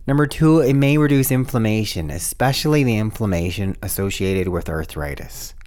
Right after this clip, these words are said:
In animal and test tube studies, stinging nettle reduced levels of multiple inflammatory hormones by interfering with their production. They've even done studies on people showing that applying a stinging nettle cream or consuming stinging nettle products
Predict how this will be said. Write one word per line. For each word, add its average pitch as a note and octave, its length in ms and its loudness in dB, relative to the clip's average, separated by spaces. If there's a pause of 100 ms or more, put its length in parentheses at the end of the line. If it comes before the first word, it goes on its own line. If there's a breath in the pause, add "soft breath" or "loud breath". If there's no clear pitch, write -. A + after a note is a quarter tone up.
(220 soft breath)
In B2+ 120 0
animal D#3 520 2
and B2+ 100 2
test B2+ 280 0
tube B2 200 0
studies, A2+ 640 0
stinging C#3+ 440 0
nettle C3 320 2
reduced G#2+ 380 2
levels A2+ 400 2
of F2 140 -2
multiple A#2+ 680 0
inflammatory G#2 800 0
hormones F2 1040 -2
by F#2+ 160 0
interfering G2+ 560 -2
with F2+ 100 -6
their F2 140 -4
production. D2+ 600 -6 (180)
They've B2 160 2
even C3 240 4
done B2+ 220 4
studies B2+ 340 0
on A#2+ 140 0
people - 480 -4
showing A#2 340 -2
that G#2+ 140 0
applying A#2+ 560 0
a - 20 -2
stinging A#2+ 680 0
nettle G#2 300 0
cream B2+ 560 -2
or D#2 60 -2
consuming C3+ 560 0
stinging G#2+ 400 -2
nettle F2 240 0
products F#2+ 640 -2